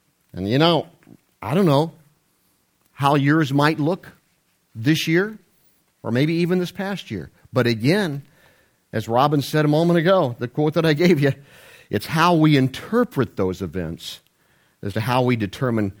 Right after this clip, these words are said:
so how, how we think about ourselves and how we act in the future. Talk more about that in a moment.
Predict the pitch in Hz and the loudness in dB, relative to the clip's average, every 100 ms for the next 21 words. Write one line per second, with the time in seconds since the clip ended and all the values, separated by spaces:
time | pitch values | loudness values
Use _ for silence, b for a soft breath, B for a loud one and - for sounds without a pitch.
0 | b b b b b b - 78 120 120 | b b b b b b -20 -10 -6 -4
1 | 104 - 90 123 117 101 - 165 147 110 | -6 -8 -4 -2 -4 -6 -2 0 0 -2
2 | 98 85 - 117 107 98 98 85 107 104 | -2 -4 -4 -4 -2 -4 -8 -8 -8 -8
3 | 90 85 90 - 85 - 85 - - - | -6 -8 -10 -12 -14 -14 -18 -18 -20 -20
4 | _ _ _ _ _ _ _ _ _ - | _ _ _ _ _ _ _ _ _ -8
5 | 131 113 110 92 87 90 80 80 82 76 | -4 -2 -2 -2 -4 -6 -6 -8 -8 -10